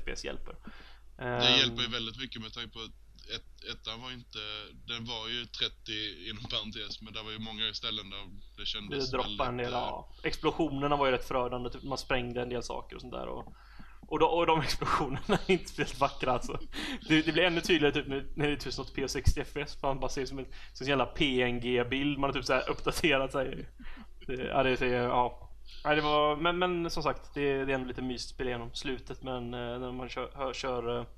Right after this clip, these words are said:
Speaker 1: när man kör Uncharted-themet är lite nostalgiskt, så att, eh, sen körde jag tvåan efteråt, och det är faktiskt bättre än vad jag hade. Jag, det spel jag gillade extremt mycket när det kom,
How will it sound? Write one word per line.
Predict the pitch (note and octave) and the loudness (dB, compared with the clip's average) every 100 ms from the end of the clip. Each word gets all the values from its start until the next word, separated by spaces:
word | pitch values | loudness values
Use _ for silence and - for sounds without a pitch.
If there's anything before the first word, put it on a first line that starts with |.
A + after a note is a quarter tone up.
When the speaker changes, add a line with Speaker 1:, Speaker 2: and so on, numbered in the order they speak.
| - - - - - - | -16 -16 -16 -16 -16 -10
Speaker 1:
när | A#2+ | -6
man | A#2 | -6
kör | - A#2 A2+ | -4 -4 -4
Uncharted-themet | A#2+ B2 A#2+ B2+ - B2 A#2+ A#2+ | -6 -4 -4 -6 -8 -8 -6 -8
är | |
lite | A#2 - | -10 -10
nostalgiskt, | - - - - - - | -10 -8 -8 -8 -12 -12
så | G#1 | -12
att, | - - | -12 -12
eh, | G#1 G1+ G1+ A1 A#1 - - - | -10 -8 -8 -8 -10 -12 -16 -14
sen | - D3+ | -6 -2
körde | E3+ F3 | 0 0
jag | |
tvåan | F3 F#3+ D#3+ D#3 E3+ F#3 F#3 | 0 -2 2 4 4 0 -4
efteråt, | F3 - D#3 D#3 - - - | -6 -6 -8 -8 -10 -14 -10
och | C#3 - - | -10 -10 -12
det | C#3 C3+ C3 C3 C3 | -6 -2 -2 -2 -2
är | C3 C3 - | -2 -2 -4
faktiskt | - F#3 - C3 | -4 -4 -4 0
bättre | F3 - - D#3+ F3 | 0 0 -4 2 2
än | F#3 | 2
vad | F#3 | 4
jag | F#3 | 4
hade. | D#3 C#3 C#3 - - - - - | 4 2 0 -6 -16 -18 -18 -14
Jag, | - D3 C3+ - C#3 | -4 -4 -4 -8 0
det | D#3 | 2
spel | D3+ D#3+ C#3+ | 2 2 4
jag | D#3+ | 4
gillade | E3+ C3+ B2+ | 2 2 2
extremt | B2+ - - - E3+ E3+ D#3 | 0 -2 -4 0 2 2 0
mycket | D#3 - | -6 -4
när | B2+ | -4
det | A#2+ | -4
kom, | - B2 D3 | -2 -4 -6